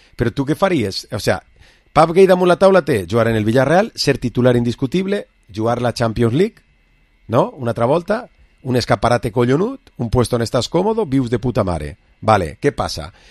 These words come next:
Que des d'hivern t'han marejat. T'han marejat moltíssim. I és factible, jo crec que és normal que tingues ofertes de clubs anglesos, Rubio.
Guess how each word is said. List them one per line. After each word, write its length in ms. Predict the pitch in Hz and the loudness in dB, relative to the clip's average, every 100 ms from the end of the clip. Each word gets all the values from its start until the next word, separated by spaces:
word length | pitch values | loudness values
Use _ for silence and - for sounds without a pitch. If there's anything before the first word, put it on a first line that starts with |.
| _ _ | _ _
Que 140 | 123 113 | 0 2
des 260 | 117 98 | 2 0
d'hivern 580 | 110 104 127 147 180 208 _ _ - | -2 0 4 6 4 -2 _ _ -4
t'han 160 | 143 131 | -4 -2
marejat. 480 | 120 104 143 127 _ _ _ _ _ _ _ _ _ _ _ _ _ _ _ _ - | -4 0 2 2 _ _ _ _ _ _ _ _ _ _ _ _ _ _ _ _ -6
T'han 140 | 90 | -4
marejat 300 | 85 82 98 | -4 -2 0
moltíssim. 600 | 117 113 127 - 127 76 - - _ _ - | 2 2 0 -2 -4 -6 -14 -20 _ _ -4
I 140 | 117 110 | 0 2
és 100 | 110 - | 2 0
factible, 480 | 113 - 160 139 98 | -2 0 0 0 -2
jo 100 | 110 107 | -2 -2
crec 180 | 120 - | -4 -4
que 100 | 104 | -4
és 120 | 104 110 | -2 -2
normal 600 | 110 107 131 151 175 214 _ _ _ - | -2 0 2 4 2 -2 _ _ _ -4
que 100 | 117 | -2
tingues 340 | - 110 110 101 | 0 -2 -2 -2
ofertes 640 | - 110 104 123 123 - _ _ _ _ | 0 -2 -2 -4 -6 -10 _ _ _ _
de 100 | 92 | -14
clubs 200 | - 95 | -10 -8
anglesos, 500 | 98 78 135 98 71 73 | -6 -2 -2 -2 -10 -8
Rubio. 400 | 117 117 76 | -4 -4 -6